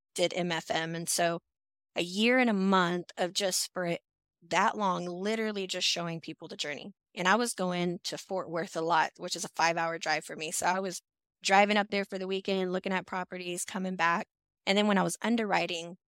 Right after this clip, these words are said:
I would, you know, maybe show a photo of something. I was showing, uh, you know, I was taking a picture of my Zooms and stuff with my team, and I was just talking about it. And immediately,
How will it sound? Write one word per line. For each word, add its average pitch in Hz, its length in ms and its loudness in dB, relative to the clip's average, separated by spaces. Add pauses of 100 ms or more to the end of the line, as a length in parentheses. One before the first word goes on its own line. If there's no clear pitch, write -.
(160)
I 170 100 4
would, 165 240 -2
you 208 100 -6
know, 160 120 -4
maybe 185 280 -2
show 180 220 0
a 185 60 -8
photo 170 400 -4
of 165 100 -6
something. 170 600 -4
I 170 80 -4
was 165 140 -8
showing, 170 640 -2
uh, 165 180 -6 (600)
you 185 120 0
know, 160 80 2
I 151 80 2
was 160 120 0
taking 160 160 0
a - 40 -12
picture 175 260 0
of 165 60 -4
my 160 140 -2
Zooms 175 580 -4
and 180 140 -4
stuff - 400 0
with 147 100 -10
my 160 200 -6
team, 196 500 -2
and 165 100 -2
I 175 80 0
was 220 140 -4
just - 220 -6
talking 190 460 -4
about - 240 -4
it. - 140 -12 (500)
And 202 100 6
immediately, 196 1120 2